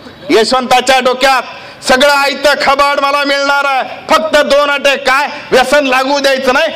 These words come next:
आणि निदान दहावी पर्यंत शिक्षण घ्यायचं. अरे यशवंताला कसल्याही प्रकारचं व्यसन लागलं नाही आणि शिक्षण झालं. मला सांगा, ज्याला व्यसन नाही आणि शिक्षण आहे तो उत्पन्न काढल्या वाचून राहील का? त्याला आईबापाच्या पैशाची गरज पडणार नाही.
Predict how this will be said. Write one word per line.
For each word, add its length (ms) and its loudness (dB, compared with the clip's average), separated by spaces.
आणि 200 0
निदान 360 0
दहावी 280 2
पर्यंत 460 0
शिक्षण 380 -2
घ्यायचं. 480 0
अरे 240 2
यशवंताला 600 0
कसल्याही 380 0
प्रकारचं 580 0
व्यसन 320 0
लागलं 420 2
नाही 200 -2
आणि 240 0
शिक्षण 440 -2
झालं. 240 0
मला 280 4
सांगा, 360 0
ज्याला 200 2
व्यसन 420 0
नाही 240 0
आणि 220 2
शिक्षण 420 0
आहे 160 -2
तो 120 4
उत्पन्न 500 0
काढल्या 380 2
वाचून 340 -2
राहील 280 0
का? 220 2
त्याला 160 4
आईबापाच्या 640 0
पैशाची 480 0
गरज 340 0
पडणार 420 2
नाही. 380 -2